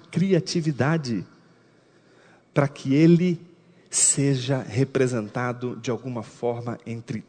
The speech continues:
todos os outros deuses do panteão ateniense.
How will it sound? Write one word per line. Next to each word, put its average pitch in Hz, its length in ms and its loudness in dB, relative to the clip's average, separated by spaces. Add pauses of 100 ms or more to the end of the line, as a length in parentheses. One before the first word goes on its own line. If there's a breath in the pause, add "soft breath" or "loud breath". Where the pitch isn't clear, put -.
(200)
todos 151 540 -6
os 135 220 -10
outros 123 520 -8
deuses 123 600 0
do 117 120 -6
panteão 113 760 -6 (380 loud breath)
ateniense. 90 880 -6